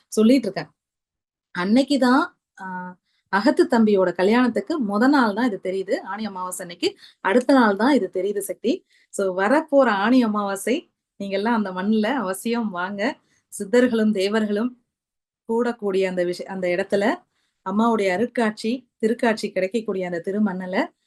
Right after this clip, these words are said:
அவசியம் நீங்க எல்லாரும் வந்து கலந்துக்கிட்டு அம்மாவோட அருளை பெறணும்னு அன்போட கேட்டுக்கிறோம் சக்தி. நிறைய அற்புதங்கள், அனுபவங்கள் அம்மாவுடைய மண்ணுல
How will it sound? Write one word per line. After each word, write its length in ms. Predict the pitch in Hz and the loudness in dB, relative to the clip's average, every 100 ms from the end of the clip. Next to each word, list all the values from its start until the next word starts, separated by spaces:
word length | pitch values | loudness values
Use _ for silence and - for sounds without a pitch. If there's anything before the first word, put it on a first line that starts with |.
| _ _ | _ _
அவசியம் 460 | 185 208 - 240 | -4 -4 0 0
நீங்க 160 | 208 180 | 0 -2
எல்லாரும் 320 | 170 180 208 | -4 -4 -4
வந்து 300 | 190 185 208 339 - _ _ _ _ _ _ _ _ | -4 -2 0 0 -4 _ _ _ _ _ _ _ _
கலந்துக்கிட்டு 460 | 190 196 220 202 233 | -6 0 0 0 -4
அம்மாவோட 320 | 196 190 196 | -4 -4 -4
அருளை 280 | 175 185 202 | -4 -2 -2
பெறணும்னு 380 | 190 180 180 240 | -4 -6 -6 -4
அன்போட 280 | 202 180 190 | -2 0 -2
கேட்டுக்கிறோம் 460 | 180 180 180 165 170 | -4 -8 -8 -10 -10
சக்தி. 360 | - 226 339 _ _ _ | -2 -2 -2 _ _ _
நிறைய 720 | - 196 220 233 233 269 320 - | -8 0 2 4 4 4 4 0
அற்புதங்கள், 560 | 185 - 185 196 202 | -12 -4 -2 0 -2
அனுபவங்கள் 720 | 214 185 185 196 190 196 240 _ _ 180 | -2 -4 0 0 0 -2 -4 _ _ -10
அம்மாவுடைய 400 | 190 185 180 180 | -4 -2 0 -2
மண்ணுல 300 | 180 190 202 | -2 -6 -4